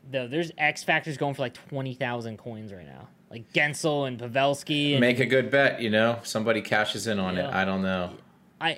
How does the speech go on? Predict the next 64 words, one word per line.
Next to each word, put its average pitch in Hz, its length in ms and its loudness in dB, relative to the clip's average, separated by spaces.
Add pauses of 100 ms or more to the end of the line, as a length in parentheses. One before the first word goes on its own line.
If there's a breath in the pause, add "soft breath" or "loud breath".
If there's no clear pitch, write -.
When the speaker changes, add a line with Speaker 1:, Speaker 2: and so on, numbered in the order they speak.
Speaker 1:
I 180 160 0
can't, 196 260 -4
I, 180 100 2
maybe. 185 360 6
If 143 100 2
it 240 120 6
was, 247 160 -2
like, 175 160 0
three, 170 420 -2
for 202 100 -12
some 175 160 -4
reason 175 180 0
I 147 40 -2
was 127 80 -4
thinking 127 140 -4
it 120 60 -4
was 113 60 -6
gonna 117 100 -6
be, 110 60 -6
like, 101 120 -12
five 113 340 -4
and 113 100 -8
above. 110 360 -8
Like, 120 320 -6
maybe 143 340 -4
three 180 440 2
isn't 151 260 -2
too 139 180 -6
bad, 127 380 -2 (360 soft breath)
'cause 127 120 -4
that'd 139 120 4
be, 147 60 0
like, 135 140 2
Speaker 2:
Yeah. 123 60 -6
Speaker 1:
one 127 280 -2
tier. 123 480 -4 (480 soft breath)
I 170 120 0
just, 165 220 -2
part 202 200 2
of 214 40 0
me 208 120 0
thinks 190 240 -2
that 151 180 2
people 190 180 2
that 185 100 6
have 165 80 0
been 139 80 -6
playing 156 240 -4
since 151 200 -10
launch 135 240 -4
of 147 80 -10
the 131 60 -4
game, 127 420 -6
they've 131 140 -4
acquired 127 420 0
the 127 60 -2
ones 123 240 -4
they 117 100 0
want. 107 320 -6 (140)
It's - 80 -12
like 120 160 -6
McKinnon, 120 360 -6
McDavid, 113 400 -6
Matthews, 110 540 -8